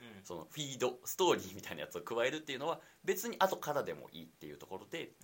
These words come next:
Speaker 1: うん。
Speaker 2: 一番重要な機能は何だ、一番重要な機能を持った製品は何だっていう、なんか、そういう考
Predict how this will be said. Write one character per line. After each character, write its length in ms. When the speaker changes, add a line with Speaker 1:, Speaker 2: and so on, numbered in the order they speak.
Speaker 1:
う 20
ん。 20
Speaker 2:
一 160
番 220
重 160
要 80
な 100
機 140
能 160
は 100
何 140
だ、 80
一 160
番 160
重 220
要 40
な 80
機 140
能 60
を 40
持 80
っ 20
た 60
製 180
品 160
は 80
何 200
だ 80
っ 80
て 100
い 100
う、 40
な 100
ん 20
か、 80
そ 180
う 80
い 80
う 80
考 60